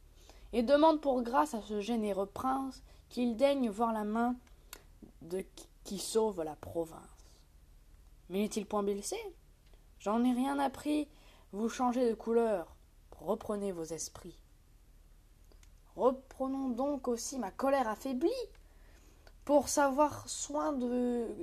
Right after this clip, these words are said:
lui, faut-il que je m'oublie ? On le vante, on le loue, et mon cœur y consent. Mon honneur est muet, mon devoir impuissant.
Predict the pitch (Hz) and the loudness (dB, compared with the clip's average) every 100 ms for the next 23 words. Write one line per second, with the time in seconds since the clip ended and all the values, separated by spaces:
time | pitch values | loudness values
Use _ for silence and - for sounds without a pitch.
0 | - 202 214 254 269 262 240 233 - 262 | -10 -8 -2 -2 -2 0 0 0 -2 -4
1 | 247 220 190 185 180 202 196 302 453 - | -2 -4 -4 -4 -4 -4 -2 -2 -2 -8
2 | - - - - - 254 277 262 330 330 | -20 -20 -20 -12 0 2 4 6 6 6
3 | 262 262 254 247 320 285 240 233 240 233 | 0 0 0 2 2 2 0 0 -2 -4
4 | 294 285 240 233 247 240 - 320 349 - | 0 2 2 -2 -4 -4 -2 -2 -2 -8
5 | - - - - - - 233 233 262 294 | -20 -20 -20 -20 -20 -10 -2 0 2 2
6 | 294 247 254 277 294 269 233 220 233 247 | 2 2 2 2 2 2 2 2 2 2
7 | 233 214 - 247 - 359 | 0 -4 -6 -6 -4 -6